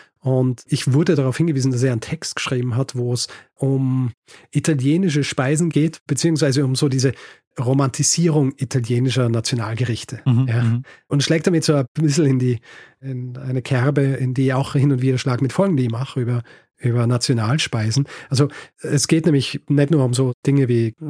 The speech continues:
Speaker 1: Spaghetti Carbonara, das ja auch sehr jung ist. Es geht auch um so Dinge wie Parmesan.
Speaker 2: Mhm, mhm.
Speaker 1: Parmesan, den, so wie wir den heute kennen, ja, ist er eigentlich erst im zwanzigsten Jahrhundert entstanden.
Speaker 2: Mhm.
Speaker 1: Also, und er, eben, er hat so einen Text geschrieben und dann habe ich gesehen, er hat auch diesen,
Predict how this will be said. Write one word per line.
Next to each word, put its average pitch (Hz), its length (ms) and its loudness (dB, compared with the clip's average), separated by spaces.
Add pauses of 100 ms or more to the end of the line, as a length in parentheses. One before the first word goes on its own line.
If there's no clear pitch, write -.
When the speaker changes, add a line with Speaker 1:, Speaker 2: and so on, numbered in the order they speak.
(120)
Speaker 1:
Spaghetti 120 420 -2
Carbonara, 120 600 0
das 117 180 -2
ja 113 120 -2
auch 117 180 -8
sehr 123 200 -2
jung 127 220 0
ist. 127 280 0 (540)
Es 160 180 -2
geht 180 140 2
auch 165 60 4
um 156 100 4
so 156 80 2
Dinge 156 200 4
wie 139 100 2
Parmesan. 135 580 -2 (160)
Speaker 2:
Mhm, 135 380 2
mhm. 120 140 -2
Speaker 1:
Parmesan, 127 380 2 (320)
den, 131 360 0 (460)
so 175 260 2
wie 151 80 2
wir 180 140 4
den 147 180 2
heute 131 260 0
kennen, 123 500 -4
ja, 127 200 0
ist 139 160 -2
er 110 100 0
eigentlich 131 220 0
erst 131 180 0
im 131 100 0
zwanzigsten 120 460 -4
Jahrhundert 120 320 -2
entstanden. 113 540 -10 (100)
Speaker 2:
Mhm. 113 260 -4
Speaker 1:
Also, 127 280 0 (260)
und 135 300 0
er, 135 260 2 (160)
eben, 139 240 2
er 131 240 -2 (140)
hat 131 340 -2
so - 200 -2
einen 147 100 0
Text 160 240 0
geschrieben 160 260 2
und 135 180 2
dann 131 320 0
habe 123 200 -4
ich - 60 -6
gesehen, 139 200 0
er 127 240 -2
hat 139 140 -2
auch 135 120 -4
diesen, 120 360 -4